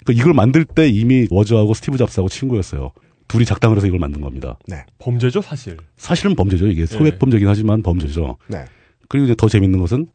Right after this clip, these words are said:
Speaker 1: 이 사람이 이 블루박스를 이용해서 로마 교황청에 전화를 겁니다.
Speaker 3: 네.
Speaker 1: 그 자기가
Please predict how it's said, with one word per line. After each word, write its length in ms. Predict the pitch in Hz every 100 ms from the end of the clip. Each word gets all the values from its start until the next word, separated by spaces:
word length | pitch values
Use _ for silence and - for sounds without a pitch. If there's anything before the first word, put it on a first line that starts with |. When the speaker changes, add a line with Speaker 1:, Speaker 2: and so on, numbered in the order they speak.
| -
Speaker 1:
이 60 | 127
사람이 300 | 131 127 117
이 160 | 123 120
블루박스를 560 | 117 120 120 - 113
이용해서 360 | 98 87 104 117 - -
로마 320 | 98 107 117 113
교황청에 520 | 107 110 104 - 95
전화를 240 | 87 80
겁니다. 320 | 71 67 60 - -
Speaker 3:
네. 100 | 90 76 - _ _ -
Speaker 1:
그 80 |
자기가 460 | 101 110 117 113